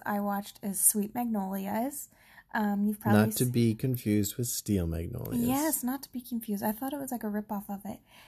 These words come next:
Speaker 1: Anyway, it's really cute. It's kinda like a Hallmark s-, sort of show, but it's, like, not cheesy. I mean, it's cheesy,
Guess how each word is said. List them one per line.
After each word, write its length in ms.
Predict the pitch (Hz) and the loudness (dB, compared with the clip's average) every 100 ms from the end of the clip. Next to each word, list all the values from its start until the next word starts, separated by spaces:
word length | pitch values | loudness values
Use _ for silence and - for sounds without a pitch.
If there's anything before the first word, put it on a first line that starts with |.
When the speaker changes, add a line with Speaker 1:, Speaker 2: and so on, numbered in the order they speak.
| - - | -16 -2
Speaker 1:
Anyway, 380 | 262 240 214 - | 2 2 2 0
it's 340 | 254 262 - | -4 -4 -6
really 240 | 349 370 403 | -4 -4 -6
cute. 520 | - 339 320 233 214 254 | -8 -4 0 0 -2 -2
It's 140 | 247 | -4
kinda 260 | - 302 320 | -4 -4 -2
like 180 | 339 | -2
a 40 | 320 | -4
Hallmark 640 | - 247 240 240 240 - - | -4 -2 0 0 -2 -4 -10
s-, 220 | - - | -10 -6
sort 340 | - 262 247 | -4 -2 -2
of 80 | 247 | -4
show, 520 | - 240 226 226 226 220 | -4 0 2 2 0 0
but 100 | 208 | 0
it's, 180 | 208 214 | 0 0
like, 160 | 208 | 0
not 720 | 202 202 202 196 185 185 - | 4 4 4 2 -2 -6 -10
cheesy. 720 | - 196 185 - 202 208 220 220 _ _ _ _ _ _ | -10 -8 -8 -6 -4 -2 -4 -8 _ _ _ _ _ _
I 60 | 311 | 0
mean, 180 | 226 208 | 2 2
it's 240 | 196 - | 0 -8
cheesy, 800 | - - 214 185 175 - - - | -10 -2 2 4 2 -2 -10 -10